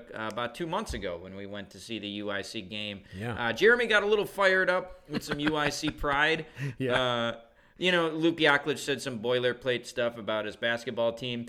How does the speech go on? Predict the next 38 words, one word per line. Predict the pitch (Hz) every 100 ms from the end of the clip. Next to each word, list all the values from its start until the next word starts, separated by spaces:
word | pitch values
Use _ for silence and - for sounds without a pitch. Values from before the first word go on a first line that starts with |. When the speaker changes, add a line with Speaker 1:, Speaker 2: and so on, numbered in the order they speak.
| -
Speaker 1:
The | -
big | 220 233
takeaway | 233 220 165 151 147
for | 139
me | 120 127 131
here | 123 117 110 110 104
was | 110 117 117 107 107
that | 113 110 107 -
they | 127
never | 120 127 135 143 156 151 147 135 -
talked | - 135 131 135
about | 120 117 120
U | 123
I | 123
C | 113 - 120
night | 117 120 120
again, | 113 104 113 117 117 120 - - _ 117
uh, | 110 110
after | 123 127 143
the | 120 113
first | 127 117 - -
pitch | 127 120
when | 117 104
they |
Speaker 2:
Yeah. | -
Speaker 1:
had | 95
the |
Chancellor | - 127 120 117 113 98
throw | 104 101 95
it | 90
out. | 87 - - _ _
Speaker 2:
Yeah, | 120 160 135
exactly. | 107 123 123 170 - 123
It | 139
was | 139 127
weird. | 156 131 113
It's | 107
like, | 120 110